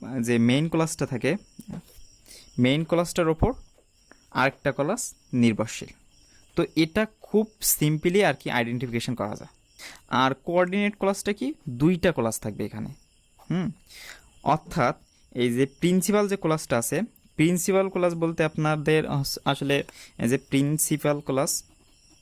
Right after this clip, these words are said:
প্রিন্সিপাল ক্লাসের আরেকটা নাম আছে সিম্পল সেন্টেন্স, যেটাকে বলে আমরা সিম্পল সেন্টেন্স, ঠিক আছে? তারপর সাবঅর্ডিনেট ক্লাস, সাবঅর্ডিনেট ক্লাস, এটাকে বলে আপনার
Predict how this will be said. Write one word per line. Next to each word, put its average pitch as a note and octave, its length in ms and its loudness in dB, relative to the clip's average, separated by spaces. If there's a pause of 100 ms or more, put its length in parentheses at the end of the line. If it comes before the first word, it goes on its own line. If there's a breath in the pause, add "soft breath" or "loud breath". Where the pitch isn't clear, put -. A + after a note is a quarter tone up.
(260)
প্রিন্সিপাল C3+ 380 2
ক্লাসের C#3+ 280 0
আরেকটা B2+ 280 -2
নাম B2+ 140 0
আছে C3+ 200 -2
সিম্পল F#3+ 760 2
সেন্টেন্স, A2+ 760 -2 (260)
যেটাকে B2+ 340 -2
বলে C3 220 2
আমরা C3+ 240 0 (300 loud breath)
সিম্পল E3+ 500 2
সেন্টেন্স, A2+ 560 -2
ঠিক D3+ 140 -2
আছে? F#3 240 0 (320 loud breath)
তারপর B2 400 0
সাবঅর্ডিনেট D3+ 800 0
ক্লাস, C#3 360 -2 (760 soft breath)
সাবঅর্ডিনেট C3+ 960 0
ক্লাস, C#3+ 380 -2 (880 loud breath)
এটাকে D#3 280 0
বলে E3 220 2
আপনার F3 360 0